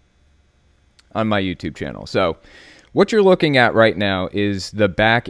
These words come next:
end on YouTube for me. And these are the comments that I see. Uh, as you can see, I have, like, two thousand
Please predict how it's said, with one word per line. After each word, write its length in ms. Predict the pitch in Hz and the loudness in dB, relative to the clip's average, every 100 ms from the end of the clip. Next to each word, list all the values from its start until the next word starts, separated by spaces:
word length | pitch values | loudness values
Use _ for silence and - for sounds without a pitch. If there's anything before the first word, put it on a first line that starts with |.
| - | -6
end 520 | 104 82 69 71 - - | -6 -6 -10 -14 -14 -8
on 220 | 95 95 | -6 -6
YouTube 520 | 87 87 - 69 52 | -8 -8 -10 -12 -12
for 180 | - 85 | -10 -10
me. 220 | 50 - _ _ _ _ _ _ _ _ _ _ _ _ - | -10 -16 _ _ _ _ _ _ _ _ _ _ _ _ -12
And 100 | 110 | 0
these 200 | 139 151 | 2 4
are 80 | 160 | 2
the 100 | 151 | 2
comments 520 | 135 120 113 110 - | 0 0 0 -4 -2
that 180 | 104 98 | 0 0
I 100 | 92 | -2
see. 520 | - - 80 78 - _ _ - | -6 -8 -6 -8 -10 _ _ -8
Uh, 220 | 87 90 | -6 -4
as 140 | 98 123 | -4 -6
you 80 | |
can 120 | 120 110 | -4 -6
see, 200 | - 113 | -2 0
I 80 | 98 | 0
have, 300 | 104 92 85 | 0 -2 -2
like, 360 | 87 - _ - | -4 -6 _ -8
two 260 | 156 151 | -4 -4
thousand 760 | 135 113 107 107 98 98 90 80 | -2 0 2 0 -4 -6 -8 -12